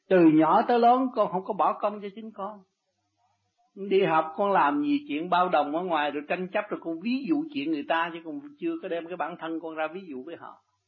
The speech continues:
Còn cái tánh nóng con, con không nói, không giấu. Nếu tôi vậy á, tôi cũng lại nóng, tôi vậy á, phải không? Đó, nhưng mà kỳ thật là tôi nóng. Tôi phải dẹp cái quả đó đi. À,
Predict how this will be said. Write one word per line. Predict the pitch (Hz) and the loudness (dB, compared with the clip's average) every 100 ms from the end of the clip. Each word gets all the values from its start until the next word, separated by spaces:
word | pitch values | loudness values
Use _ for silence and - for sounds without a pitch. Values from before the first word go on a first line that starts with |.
| _ _ _ _ 784 784 _ _ _ _ _ _ _ _ _ _ _ | _ _ _ _ _ _ _ _ _ _ _ _ _ _ _ _ _
Còn | 127 | -8
cái | 165 175 | -6 -2
tánh | 208 | 0
nóng | 214 240 | 2 2
con, | 208 180 | 0 2
con | 175 | 2
không | 175 202 | 2 0
nói, | 196 202 226 | 0 -2 -6
không | 190 _ _ - 165 | -14 _ _ -12 -4
giấu. | 175 180 214 240 _ _ _ - | 0 0 -4 -14 _ _ _ -10
Nếu | 214 | -2
tôi | 226 190 190 | 4 4 6
vậy | 156 196 226 | 4 2 0
á, | 220 - | -4 -6
tôi | 247 190 175 | 0 2 0
cũng | 220 | -4
lại | 196 | -4
nóng, | 214 220 262 | -4 -6 -2
tôi | 247 190 | 0 2
vậy | 175 185 | 0 -2
á, | 233 - _ _ _ | -6 -10 _ _ _
phải | 165 202 | -4 -2
không? | 247 - - _ _ - | 0 -2 -8 _ _ -14
Đó, | 117 139 156 - - - | -4 -2 -2 -4 -20 -4
nhưng | 151 143 | -2 -2
mà | 127 | -4
kỳ | 131 123 | -10 -12
thật | 120 - | -14 -14
là | 110 | -16
tôi | 131 127 | -16 -18
nóng. | 127 143 196 _ _ _ _ _ _ _ _ 135 | -16 -18 _ _ _ _ _ _ _ _ _ -20
Tôi | - 143 | -18 -14
phải | 151 | -10
dẹp | 139 - - | -10 -10 -12
cái | 139 | -12
quả | 120 160 | -12 -14
đó | 165 | -20
đi. | 160 _ _ _ _ _ _ _ _ _ _ _ | -20 _ _ _ _ _ _ _ _ _ _ _
À, | - 127 139 139 139 131 131 | -18 -10 -8 -6 -8 -10 -14